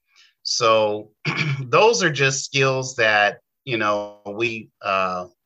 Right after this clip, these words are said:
we execute with. Um, there's really not, I mean, you, a lot of times you can see that, uh, the industry is moving towards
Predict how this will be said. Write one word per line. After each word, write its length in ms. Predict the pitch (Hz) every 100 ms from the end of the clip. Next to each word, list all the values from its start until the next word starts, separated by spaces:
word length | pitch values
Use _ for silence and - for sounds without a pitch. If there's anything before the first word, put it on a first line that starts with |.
| _ _ _ -
we 360 | 110 120 117
execute 680 | 127 131 - 139 - 135 135
with. 340 | 135 135 139 139 _ _ _ _ _ _ _ 110
Um, 720 | 110 107 110 107 104 104 113
there's 240 | 123 120 117
really 280 | 165 170 143
not, 440 | 123 120 120 120
I 60 | 127
mean, 220 | 120 127
you, 220 | 151 - _ - 127
a 40 |
lot 200 | 135 156
of 80 | 151
times 420 | 147 131 120 113
you 80 | 127
can 200 | 120 110
see 460 | - 135 123 120
that, 480 | 107 110 107 104 104 _ -
uh, 240 | 110 104
the 140 | 104
industry 640 | 117 139 143 139 123 113 107
is 180 | 95
moving 400 | 113 123 117 113
towards 560 | 113 117 110 107 -